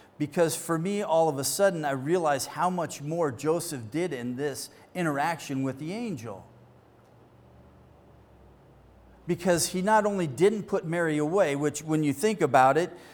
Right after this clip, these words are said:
so they were engaged to be married, but their engagement is not like our engagement, right?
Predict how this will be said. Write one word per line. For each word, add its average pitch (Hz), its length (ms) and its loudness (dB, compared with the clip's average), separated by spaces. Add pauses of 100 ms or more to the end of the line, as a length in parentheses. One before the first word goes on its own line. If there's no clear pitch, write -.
so 175 340 4
they 180 240 6
were 190 400 4 (680)
engaged 165 600 4
to 180 60 2
be 165 120 2
married, 156 320 2
but 131 140 -2
their 240 140 6
engagement 170 460 2
is 131 120 -2
not 165 260 4
like 143 200 2
our 151 180 6
engagement, 107 640 -4
right? 151 320 2